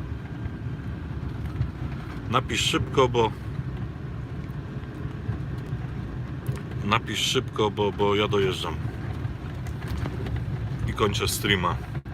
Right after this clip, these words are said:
bo muszę po prostu pójść się zameldować z biurami, a kolega jedzie tu z tyłu i on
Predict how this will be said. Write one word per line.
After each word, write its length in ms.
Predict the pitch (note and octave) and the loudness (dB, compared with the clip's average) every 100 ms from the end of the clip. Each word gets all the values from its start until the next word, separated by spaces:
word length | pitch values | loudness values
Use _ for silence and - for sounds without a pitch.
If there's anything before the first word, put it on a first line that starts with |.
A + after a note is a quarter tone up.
| - | -2
bo 60 | F#2 | 0
muszę 280 | G2+ - F#2+ | 0 0 0
po 120 | - | 0
prostu 260 | G2+ G#2+ | -2 -2
pójść 360 | - A2 - - | 0 0 2 0
się 80 | G2+ | 2
zameldować 640 | G#2 F#2+ F2+ F2 D#2 - - - - - - - - - | 2 2 2 0 0 -2 -2 -2 -2 -2 -4 -4 -4 -2
z 80 | - | -4
biurami, 440 | F#2 F#2 G#2+ G#2+ F#2+ | 2 4 4 4 2
a 80 | |
kolega 400 | - A2 G#2 F#2+ F#2 - - - - - | 4 6 6 4 2 -4 -6 -6 -4 0
jedzie 260 | F#2 F2 F#2 | 0 2 0
tu 140 | - | 0
z 80 | - | 2
tyłu 260 | A#2 G#2 | 4 4
i 120 | G2 F#2+ | 4 2
on 280 | F#2+ F#2 | 2 -2